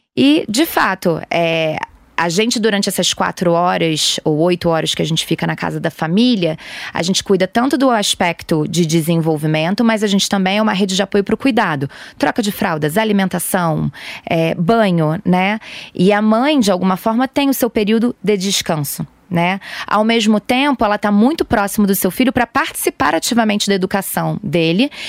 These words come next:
e ter essa troca educador-família, né? Eu acho que um dos grandes benefícios que esse formato de educação domiciliar traz é realmente fazer esse convite pra família participar mais ativamente, poder trocar,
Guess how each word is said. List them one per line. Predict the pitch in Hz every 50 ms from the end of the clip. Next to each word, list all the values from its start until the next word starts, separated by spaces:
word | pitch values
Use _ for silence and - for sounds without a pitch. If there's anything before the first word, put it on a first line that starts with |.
| - -
e | - 247
ter | - _ - 277 294 349 -
essa | 370 - - 285 -
troca | - - 208 196 190 202 - - - 190 165 175 175 - _ _ _ _ _ _ _ _ _ _ _ _ _ _ _ _ _ _ _ -
educador-família, | 208 202 185 190 - 208 185 175 185 180 170 139 - - - 196 180 180 165 151 143 139 143
né? | 147 156 160 180 190 - - - - -
Eu | - 175
acho | 185 196 - -
que | 233
um | 220 220
dos | 233 214 196
grandes | 185 214 226 262 302 311 320 277
benefícios | 247 214 247 240 233 220 - - - 202 202 185 - - 180 165 160 - -
que | - - - 190
esse | 190 - -
formato | 185 - - 190 - 175 180 180 185 202 214 - 190
de | 165 -
educação | 175 165 165 - 170 170 - 170 165
domiciliar | 165 165 165 - - - 165 160 151 156 -
traz | - - 185 185 208 214 214 196 - - - - - - -
é | -
realmente | 170 196 208 214 214 202 196 -
fazer | 208 196 196 214
esse | 214 208 - -
convite | - 226 214 196 190 240 240 -
pra | - - 233
família | - - 220 208 202 202 196
participar | - 233 233 226 - - - - - - - - 202 220 220
mais | 226 202 196 180
ativamente, | 190 175 - - 180 175 170 165 165 156 156 165 - - - 262 254 - - - - - -
poder | - 220 202 180 214 220 277 269
trocar, | - - 262 247 240 - - 196 175 180 202 226 -